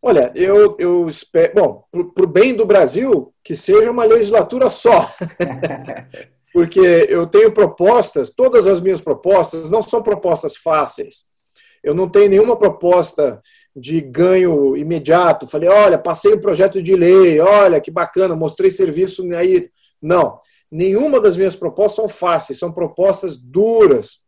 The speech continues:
são propostas que mexem com problemas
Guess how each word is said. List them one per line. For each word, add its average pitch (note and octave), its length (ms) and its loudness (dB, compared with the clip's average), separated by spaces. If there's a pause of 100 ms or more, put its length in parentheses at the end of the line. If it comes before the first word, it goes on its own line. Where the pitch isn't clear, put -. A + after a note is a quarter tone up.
(280)
são D#3+ 160 -12
propostas F#3+ 560 -2
que - 120 -12
mexem G#3 680 -6 (400)
com G#3 260 2
problemas G3 1120 0